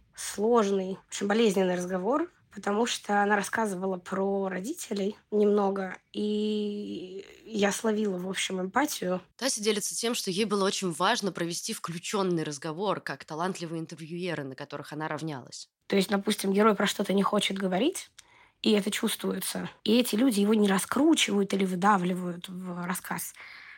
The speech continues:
Speaker 1: Они его, ну, фактически подводят к тому, что, типа, тут вот со мной это безопасно, типа, проговорить. И они очень круто это делают.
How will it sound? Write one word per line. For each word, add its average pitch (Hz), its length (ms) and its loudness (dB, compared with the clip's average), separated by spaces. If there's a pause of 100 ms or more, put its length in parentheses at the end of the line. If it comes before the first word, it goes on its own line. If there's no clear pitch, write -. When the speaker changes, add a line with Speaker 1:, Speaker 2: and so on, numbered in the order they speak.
(140)
Speaker 1:
Они 208 340 4
его, 208 580 4 (300)
ну, 247 100 6
фактически - 540 0
подводят 196 500 2
к - 60 -12
тому, 240 220 2
что, 190 360 2 (160)
типа, 214 260 2
тут 320 420 4
вот 190 240 -6
со - 200 0
мной 202 320 8
это 233 280 0
безопасно, 196 580 2
типа, 185 240 -4
проговорить. 190 640 0 (680)
И 208 600 2
они 214 220 6
очень 214 200 4
круто 208 300 0
это 185 120 -2
делают. 202 380 4